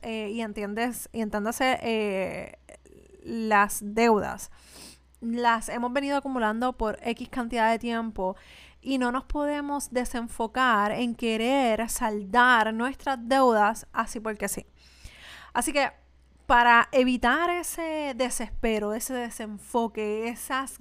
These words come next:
ganas de salir corriendo para saldar todo y comernos el mundo financiero,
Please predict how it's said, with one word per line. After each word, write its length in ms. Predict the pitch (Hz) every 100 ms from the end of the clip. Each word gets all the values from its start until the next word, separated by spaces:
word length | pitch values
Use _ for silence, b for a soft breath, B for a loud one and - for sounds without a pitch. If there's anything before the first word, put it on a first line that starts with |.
| 214
ganas 500 | 269 262 294 269 262
de 120 | 240
salir 340 | 247 226 233 233
corriendo 480 | 254 262 247 247
para 160 | 233 220
saldar 460 | 226 214 214 233 220
todo 460 | 254 247 233 240 233 B B B
y 140 | 262
comernos 500 | 247 233 220 220 254
el 140 | 269 247
mundo 680 | 247 247 240 240 240 240
financiero, 640 | 247 254 226 233 226 165